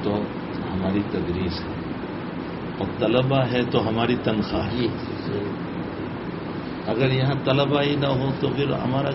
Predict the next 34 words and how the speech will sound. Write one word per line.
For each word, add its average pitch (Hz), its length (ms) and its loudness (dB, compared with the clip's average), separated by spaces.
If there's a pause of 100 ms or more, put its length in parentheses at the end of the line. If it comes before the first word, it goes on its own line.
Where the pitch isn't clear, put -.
کیا، 127 160 4 (120)
کون 135 180 4
ہمیں 120 220 2
رکھے 98 360 2
گا 87 80 0
یہاں 82 220 0 (100)
پڑھانے 90 400 -2
کے 87 80 -4
لیے؟ - 420 -4 (640)
فوراً 127 320 6
ہی 131 60 4
مدرسے 123 420 6
والے 113 240 6
کہیں 107 220 2
گے، 104 100 4
"جاؤ 104 180 4
تشریف 101 340 2
لے 101 180 4
جاؤ، - 160 -2 (280)
جگہ 107 240 4
نہیں 104 220 6
ہے 95 40 2
ہمارے 85 240 0
وہاں۔" 78 340 -4 (1080)
تو 127 60 2 (220)
طلبہ 120 580 4
ہمارا 104 380 2
معاش 92 600 0
ہے، 87 60 -4 (640)
ہمیں 107 160 0
اس 123 280 -2
کے 113 60 0
ذریعے 98 360 0
سے - 140 -4